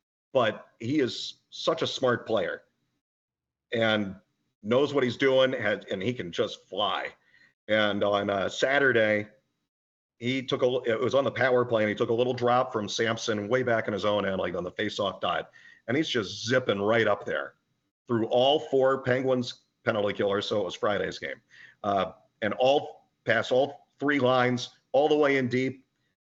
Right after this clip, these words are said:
little left of the cage and past the line,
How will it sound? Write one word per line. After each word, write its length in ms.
little 260
left 240
of 60
the 80
cage 420
and 240
past 320
the 80
line, 460